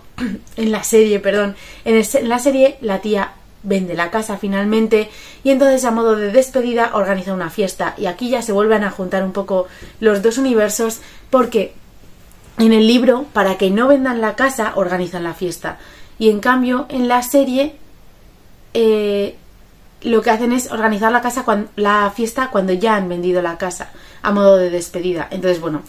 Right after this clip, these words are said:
se organiza esta fiesta tremenda, viene un montón de gente, se emborrachan y demás, y Belly se emborracha mal, en plan, muy mal, se emborracha muchísimo.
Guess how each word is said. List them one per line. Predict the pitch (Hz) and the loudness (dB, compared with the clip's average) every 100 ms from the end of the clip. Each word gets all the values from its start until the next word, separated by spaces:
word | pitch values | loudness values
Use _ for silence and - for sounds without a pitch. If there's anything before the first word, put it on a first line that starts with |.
| - - | -16 -8
se | - | -4
organiza | 196 202 196 | -2 -2 -2
esta | 214 247 | -2 -2
fiesta | 226 254 240 240 233 | -2 -2 -2 -2 -2
tremenda, | 240 233 240 233 233 233 233 226 - - - | -2 -2 0 0 2 0 0 -4 -16 -20 -4
viene | 214 196 | 0 0
un | 190 | 0
montón | 190 214 226 | 0 0 0
de | 226 | 0
gente, | 233 220 214 220 214 214 | -2 -2 0 0 0 -2
se | - 190 | -2 -2
emborrachan | 185 208 214 214 - 220 208 208 208 | 0 0 2 0 -2 -4 -2 -4 -4
y | |
demás, | 214 247 254 254 - - - - | -2 -2 -2 -4 -12 -20 -20 -10
y | - 254 254 - - - - | -2 -2 -2 -8 -20 -20 -10
Belly | 208 214 208 208 - | 0 2 2 -4 -10
se | - - | -10 -6
emborracha | 185 175 170 170 190 | -4 -4 -6 -4 -6
mal, | 170 156 175 180 - - - | -6 -6 -10 -16 -20 -18 -10
en | 202 | -8
plan, | 196 180 - - | -8 -10 -12 -6
muy | 202 190 170 | -4 -2 -4
mal, | 151 - - | -8 -10 -14
se | - | -6
emborracha | 202 190 190 208 | 0 2 2 0
muchísimo. | 196 190 180 170 175 - | -2 -4 -6 -8 -12 -14